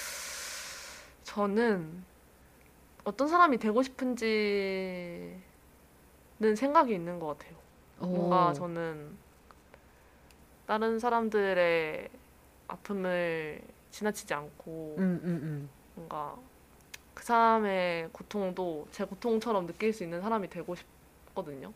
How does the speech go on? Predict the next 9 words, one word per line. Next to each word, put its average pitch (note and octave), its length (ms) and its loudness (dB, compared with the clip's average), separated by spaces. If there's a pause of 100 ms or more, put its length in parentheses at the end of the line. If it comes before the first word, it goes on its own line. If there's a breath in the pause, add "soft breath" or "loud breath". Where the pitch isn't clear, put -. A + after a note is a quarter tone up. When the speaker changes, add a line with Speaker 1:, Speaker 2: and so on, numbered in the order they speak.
(160)
Speaker 1:
그리고 F3 320 -2
Speaker 2:
네. D#3 80 0
Speaker 1:
그것들 F3+ 1000 2 (1080 loud breath)
행동하는, G#3+ 1300 4 (480)
행동에 C4+ 380 4
옮기는 F#3+ 440 0
사람이 G#3+ 300 -2
되고 E3 200 -12
싶은데 D#3+ 560 -8